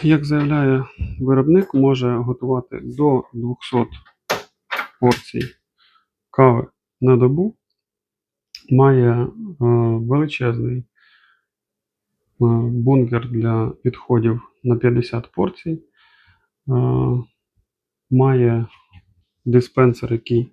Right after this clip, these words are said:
регулюється по висоті, зручно для будь-якого посуду. Е, також, е, треба сказати, що всередині цього диспенсера є окремий вивід для гарячої води, тобто можна готувати воду на чай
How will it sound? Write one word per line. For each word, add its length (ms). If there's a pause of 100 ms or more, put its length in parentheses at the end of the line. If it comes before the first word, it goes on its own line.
регулюється 680 (180)
по 100
висоті, 540 (540)
зручно 460
для 160
будь-якого 540
посуду. 540 (1600)
Е, 320
також, 440
е, 280
треба 200
сказати, 460
що 420
всередині 540
цього 200
диспенсера 1080 (200)
є 520
окремий 600
вивід 340 (160)
для 180
гарячої 460
води, 420 (100)
тобто 220
можна 280
готувати 640 (280)
воду 340
на 420
чай 380